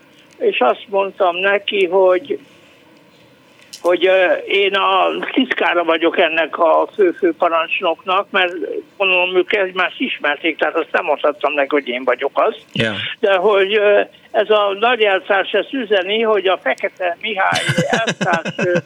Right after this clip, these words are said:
Speaker 2: <laughs>
Speaker 1: mint újságíró fog érkezni, és őt soron kívül át kell engedni, úgyhogy én akkor többször átmentem így, ö, ilyen felsőbb hat-, ö, segítséggel ezen a határon.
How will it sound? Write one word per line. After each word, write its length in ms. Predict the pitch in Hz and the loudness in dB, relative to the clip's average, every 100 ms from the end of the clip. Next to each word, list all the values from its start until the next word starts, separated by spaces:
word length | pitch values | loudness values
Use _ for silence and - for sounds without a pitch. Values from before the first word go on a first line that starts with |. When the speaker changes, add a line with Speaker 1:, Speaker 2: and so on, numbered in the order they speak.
| - - | -6 -8
Speaker 2:
<laughs> 380 | - - 226 190 | -6 -6 -4 -2
Speaker 1:
mint 240 | 190 170 | -2 -2
újságíró 720 | 262 254 - 202 170 190 180 | -2 0 0 0 0 0 2
fog 280 | 180 262 202 | 2 2 2
érkezni, 720 | 220 254 - 202 180 156 175 233 | 2 0 0 0 0 -2 -4 -2
és 280 | 233 190 208 | 0 0 0
őt 180 | 180 | -2
soron 320 | - 220 196 165 | 0 2 2 0
kívül 340 | 175 160 175 | -2 0 0
át 200 | 175 175 | 0 -2
kell 180 | - 165 | -4 -6
engedni, 920 | 165 156 170 165 165 156 - 175 226 233 _ _ - - | -4 -4 -6 -6 -4 -4 -4 -4 -4 -4 _ _ -18 -2
úgyhogy 400 | 214 196 202 196 | 0 2 2 4
én 140 | 196 | 2
akkor 580 | 196 180 208 190 196 190 - | 0 0 0 2 2 0 0
többször 420 | 202 - 196 165 | -2 0 0 2
átmentem 680 | 165 160 - 170 151 180 170 | 2 0 -2 -4 0 -2 0
így, 320 | 170 170 165 | 0 0 0
ö, 60 | 175 | 2
ilyen 480 | 175 170 170 175 165 _ - - - 208 | 2 2 0 -2 -10 _ -20 -20 -10 -8
felsőbb 800 | - 196 180 - 190 165 165 175 | -2 0 2 2 2 0 2 2
hat-, 300 | 165 185 175 | 4 2 2
ö, 260 | 208 165 170 170 | 2 4 2 0
segítséggel 960 | - 185 160 - 190 156 147 165 165 165 | 0 0 -2 -2 0 0 2 2 4 2
ezen 360 | 151 156 165 160 | 2 0 -2 0
a 80 | 156 | 0
határon. 640 | 175 185 208 190 202 | 0 0 0 2 2